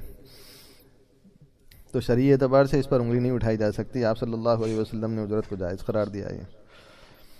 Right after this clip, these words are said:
اس کے بعد فرمایا کہ باب الشرط فی الرقیۃ بقطیع من الغنم۔ اب اسی واقعے سے امام بخاری نے ایک اور مسئلہ جو ہے نا ذکر کیا، واقعہ یہی ہے جو آگے ذکر کیا جا رہا ہے۔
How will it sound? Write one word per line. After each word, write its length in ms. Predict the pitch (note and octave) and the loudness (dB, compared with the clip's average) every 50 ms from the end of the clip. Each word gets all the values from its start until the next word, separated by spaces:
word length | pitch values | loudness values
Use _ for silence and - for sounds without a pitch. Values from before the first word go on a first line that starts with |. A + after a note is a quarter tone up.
| - - - - - - - - - - - - - | -20 -20 -20 -20 -20 -20 -20 -20 -20 -20 -20 -18 -14
اس 120 | - - - | -10 0 4
کے 60 | D#3+ | 4
بعد 80 | E3 E3 | 4 6
فرمایا 280 | E3 D#3+ D3 D#3 E3 E3 | 4 4 4 4 4 4
کہ 100 | D#3 D3+ | 4 6
باب 200 | C3+ C3+ C#3 C#3+ | 6 6 6 6
الشرط 320 | C#3 C3 - E3+ E3 D#3+ D#3+ C#3+ | 4 4 4 2 2 2 0 0
فی 60 | - D3 | 2 2
الرقیۃ 400 | C3+ D#3 D3+ - D#3 D3 D3+ C3+ | 2 2 2 2 2 2 2 0
بقطیع 460 | B2+ B2 C3 A#2+ A#2 C#3+ C#3 C3 B2+ | 0 2 2 2 4 4 4 4 4
من 160 | A#2 A#2+ A#2 | 2 2 2
الغنم۔ 440 | A2+ G#2+ G#2 A2+ A2+ A2+ G#2 G2 F#2+ F#2+ - - - - - - - - - - | 2 2 4 2 2 2 0 -2 -4 -6 -8 -10 -14 -16 -18 -20 -20 -20 -8 -4
اب 120 | - C#3 C3+ | -4 -2 0
اسی 200 | C#3 C3+ D#3+ G#3 | 0 0 2 4
واقعے 340 | G3 F#3 E3 - D#3+ D#3 D#3+ - | 4 4 4 4 2 2 2 2
سے 80 | F3 | 2
امام 240 | D3+ C#3 C#3+ D3 D3 | 2 2 2 2 2
بخاری 280 | C#3 - - C#3+ D3+ D3+ | 0 0 2 2 2 4
نے 80 | D3 | 2
ایک 120 | D3 C#3 - | 2 2 2
اور 200 | B2+ B2+ C#3 C3+ | 4 4 4 4
مسئلہ 280 | C3 C3 - C3+ C3 | 2 0 0 2 2
جو 120 | C3 B2+ B2+ | 2 2 2
ہے 40 | A#2+ | 0
نا 100 | B2+ B2 | 0 0
ذکر 240 | B2 B2 B2+ B2 | 0 0 0 -2
کیا، 300 | B2 A#2+ A#2+ A2+ A2 A2 A2+ A2+ - G#2+ | -2 0 2 2 2 2 2 0 -2 0
واقعہ 280 | A2+ A2+ A2+ - C#3 | 0 0 2 4 4
یہی 360 | C3 C3 B2 B2 D3 D3+ B2+ | 4 6 6 6 6 6 4
ہے 80 | A#2+ B2 | 4 4
جو 80 | B2+ A2 | 4 2
آگے 200 | A2 A#2 A#2 A2 | 2 2 0 -2
ذکر 200 | A#2 A2+ B2 A2 | -2 -2 -2 -2
کیا 220 | G2+ A#2 G#2+ G2+ | 0 2 2 2
جا 160 | G2 F#2+ F#2+ | 2 2 0
رہا 160 | F#2 F2+ F2+ | 0 0 -2
ہے۔ 60 | F2+ | -4